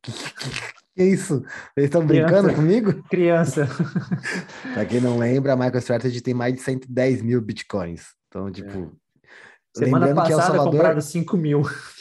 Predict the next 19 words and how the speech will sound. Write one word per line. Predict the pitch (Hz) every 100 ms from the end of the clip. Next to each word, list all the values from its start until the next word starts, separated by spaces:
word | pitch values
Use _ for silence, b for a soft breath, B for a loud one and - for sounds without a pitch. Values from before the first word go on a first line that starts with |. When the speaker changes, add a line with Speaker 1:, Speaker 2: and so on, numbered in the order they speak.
| -
Speaker 1:
Lembrando | 120 135 127 131 151 185 170
novamente, | 143 131 123 120 139 208 220 - 110
mais | 98 104
uma | 107 101
vez, | 110 156 175
que | -
El | 139
Salvador | 131 127 127 131
é |
um | 151
país. | 156 180 156 165 139 - - - 143
Speaker 2:
É. | 156 151 - - 151 151
Speaker 1:
<laughs> |
E | 139
a |
MicroStrategy | 147 156 185 160 170 - - 175 165
é | 175
um | 196
fundo. | - 175 185 147 120